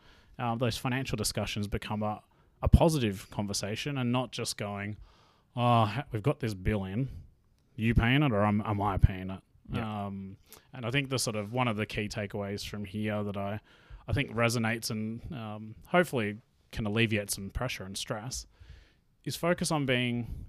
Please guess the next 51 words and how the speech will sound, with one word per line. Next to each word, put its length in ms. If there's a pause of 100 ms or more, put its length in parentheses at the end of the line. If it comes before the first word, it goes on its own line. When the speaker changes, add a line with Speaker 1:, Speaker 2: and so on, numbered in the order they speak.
(140)
Speaker 1:
equitable, 680
not 200
equal. 320 (280)
Um, 420
so 140
a 20
lot 160
of 60
people 320 (380)
go 120
with 140
equal 340
and 100
going, 280
"Okay, 260
everything's 380
fifty 280
fifty." 440 (500)
Um, 540
that's 260
not 160
always 400
the 100
most 240
appropriate 520 (160)
structure, 360
especially 460
when 220
there's 180
a, 80 (100)
a 80
disparity 540
in 140
people's 320
earnings 320
capacity. 500 (480)
Um, 540 (160)
there's 160
nothing 240
wrong 160
with 100
that. 140
Like, 120
we 80
all 120
do 160
different 340
roles, 360
and, 300
you 80
know, 180